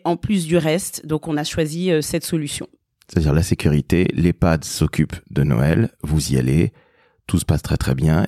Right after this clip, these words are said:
Speaker 2: et vous n'avez pas la peur qu'il puisse éventuellement lui arriver un accident ou quelque chose comme ça, c'est ça ?
Speaker 1: C'est exactement ça, qui est de la, de l'angoisse aussi de sa part parce qu'elle change de, elle change de cadre. Ça l'angoisse, euh, ça on, on l'imagine pas, mais dès qu'il y a un peu trop de bruit, qu'elle reconnaît plus les personnes et,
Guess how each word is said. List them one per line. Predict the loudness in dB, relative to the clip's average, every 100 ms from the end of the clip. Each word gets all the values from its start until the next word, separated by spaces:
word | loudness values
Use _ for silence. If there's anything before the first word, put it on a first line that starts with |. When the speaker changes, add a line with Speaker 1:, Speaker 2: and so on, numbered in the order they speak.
| 0
Speaker 2:
et |
vous | 0
n'avez | 2 2 0
pas | 0 0
la | 2 0
peur | _ 2 4 2
qu'il | -2 -6
puisse | -6 -6 -4
éventuellement | -2 2 2 2 2 4
lui | 4
arriver | 2 2
un | 2
accident | 0 -2 -4 0 2 2
ou |
quelque | 2 0 0
chose | 0
comme | 0 0
ça, | 0
c'est | 0
ça ? | 0 -2 -2 -8
Speaker 1:
C'est | -6 -4
exactement | -4 -4 -4 -2 0 0
ça, | 0 0 2 4 2 0
qui | 0 0
est |
de | 0
la, | 0 -2 -2 -2 -4 -4 -6 -10 -20 -20 -20 -4
de | 2
l'angoisse | 4 4 2 2 0
aussi | 0 0
de |
sa | 0 0
part | 0 -2
parce | -4 -4
qu'elle | -2 -2
change | -2 -2 -2
de, | 2 2 4 2 0 0
elle | -2
change | -2 -2
de | -2
cadre. | -4 -4 -6 -8 -12
Ça | -6 -2
l'angoisse, | 0 2 2 2 2 0 -2 -2 -4 -8 -18 -12 -4
euh, | -2
ça | 0 0
on, | 0 2
on | 2
l'imagine | 4 2 2 2 2
pas, | 2 2
mais | 4 2
dès | 2 -2
qu'il | 0
y | 0
a |
un | 0
peu | 0
trop | -2 0 0
de |
bruit, | 2 2 2 0
qu'elle | 0 -2
reconnaît | 0 0 0 0
plus | 0
les | 0
personnes | 0 -2 -2 0 2 4 4 4
et, | 2